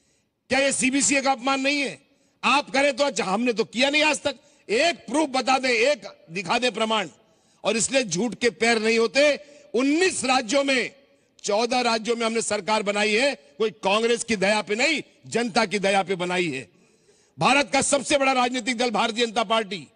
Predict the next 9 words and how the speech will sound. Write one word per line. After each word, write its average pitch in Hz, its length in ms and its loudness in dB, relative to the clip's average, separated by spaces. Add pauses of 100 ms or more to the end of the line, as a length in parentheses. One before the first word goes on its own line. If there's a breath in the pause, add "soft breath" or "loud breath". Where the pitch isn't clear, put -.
(600)
भारत 247 340 2
का 269 100 2
सबसे 285 400 0
बड़ा 277 200 2
राजनीतिक 233 600 -2
दल 247 280 0 (260 soft breath)
भारतीय 240 320 2
जनता 254 180 0
पार्टी, 247 460 -2